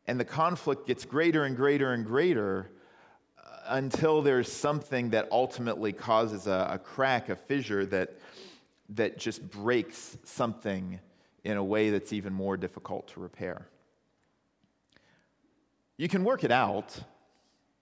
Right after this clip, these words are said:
but that's difficult. It's time-consuming. But maybe at the end, it, it leads to something better. But you have to have the humility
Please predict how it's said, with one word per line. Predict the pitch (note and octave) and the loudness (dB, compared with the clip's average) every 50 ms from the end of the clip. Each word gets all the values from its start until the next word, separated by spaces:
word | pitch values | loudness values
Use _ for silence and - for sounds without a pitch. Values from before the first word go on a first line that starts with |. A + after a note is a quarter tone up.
| _ _ _ _ _ _ _ _ _ _ _ | _ _ _ _ _ _ _ _ _ _ _
but | G#2 G2 | 0 2
that's | C#3 C#3+ C#3 - | 2 2 2 0
difficult. | - - B2 B2 C3+ G#2+ - A2 G2+ G2+ G2 G2 - - - - - _ _ _ _ _ _ _ | -2 0 0 0 0 -4 -2 0 2 2 2 0 -4 -8 -18 -20 -20 _ _ _ _ _ _ _
It's | - A2+ - - | -4 -4 -4 -4
time-consuming. | - C3 B2 A#2 A#2 A2+ - - G#2 F#2+ - - G#2 F#2 F2 F2+ F2 F2+ F2+ F#2 F#2+ - _ _ _ _ _ _ _ _ _ _ _ _ _ _ _ _ _ _ _ _ _ _ _ _ _ _ _ _ _ _ _ _ _ _ _ _ _ _ _ _ _ _ - _ _ _ _ _ _ _ _ _ _ | -2 0 2 2 2 0 -4 -6 -8 -8 -8 -6 -6 -6 -6 -6 -8 -8 -10 -12 -14 -16 _ _ _ _ _ _ _ _ _ _ _ _ _ _ _ _ _ _ _ _ _ _ _ _ _ _ _ _ _ _ _ _ _ _ _ _ _ _ _ _ _ _ -20 _ _ _ _ _ _ _ _ _ _
But | D3 C3+ - | -4 -4 -2
maybe | - D#3 F3 F3 F#3+ F3+ | -2 -2 -2 0 0 0
at | E3+ - | 0 0
the | C3+ B2 B2+ D3 | -2 -2 0 0
end, | F3 F#3 C#3+ | 0 0 0
it, | A#2 G#2 - - | -2 -2 -2 -2
it | F#2 G2+ - D2 | -2 -2 -2 -4
leads | A2+ B2 C#3 C#3+ C3 - | -4 -6 -6 -6 -8 -12
to | - A#2 | -14 -14
something | - - - B2 A#2 - G#2 G2+ G2 | -8 -6 -6 -6 -4 -6 -6 -6 -6
better. | F#2 - C3 C#3+ - G#2 F#2+ G2 G2 G2 G#2+ - - - _ _ _ _ _ _ _ _ _ _ _ _ _ _ _ _ _ _ _ _ _ _ _ _ _ _ _ _ _ _ _ | -4 -2 -2 0 0 0 -2 -4 -4 -6 -8 -12 -18 -20 _ _ _ _ _ _ _ _ _ _ _ _ _ _ _ _ _ _ _ _ _ _ _ _ _ _ _ _ _ _ _
But | D3 C3 B2+ | 0 0 2
you | C3 B2+ | 2 2
have | B2+ C#3+ D3+ D3 - | 2 2 2 2 2
to | D#3+ | 0
have | C#3 C#3 C#3 B2+ B2 | 0 2 0 0 0
the | B2+ | -2
humility | A2+ - - A#2+ A#2+ A#2+ C#3 F3+ A3+ G3+ C3+ G#2+ F#2+ F#2+ F#2 F2+ F2+ F2+ | -4 -4 -4 -4 -4 -2 -2 0 0 2 2 2 2 0 -2 -2 -4 -6